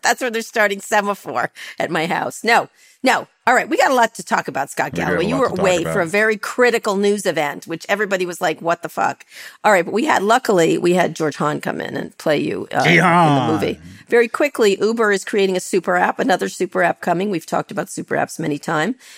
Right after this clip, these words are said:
Speaker 1: It will add trains, buses, car rentals, even flights to the app in the U K this year. Um, they won't supply the travel services, but they'll have software integrations with companies who do. Um, I,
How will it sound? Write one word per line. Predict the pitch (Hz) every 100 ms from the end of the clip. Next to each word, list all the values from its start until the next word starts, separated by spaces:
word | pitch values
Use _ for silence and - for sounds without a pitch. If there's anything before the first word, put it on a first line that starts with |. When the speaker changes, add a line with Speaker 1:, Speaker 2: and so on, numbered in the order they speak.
| -
Speaker 1:
It |
will | 180 -
add | 170 170 170
trains, | - 202 190 190 190
buses, | - 165 - 165
car | - 214 202
rentals, | 180 180 170
even | 160 156
flights | - 175 180 -
to |
the | 175 165
app | 160 - -
in | 156
the | 156
U | 156
K | 151 170 170
this | 196 -
year. | 190 - _ - - - -
Um, | 170 156 160 -
they | 196
won't | 180 196 190
supply | - 269 262
the | 220
travel | - 185 175 170
services, | - 165 156 - 160 -
but | - 156 -
they'll | 165
have | -
software | - 160 - 160
integrations | 151 143 156 151 165 143 131
with | - -
companies | 156 - 151 139
who | 160
do. | 175 175 165 - - - _
Um, | 185 180 180 -
I, | - -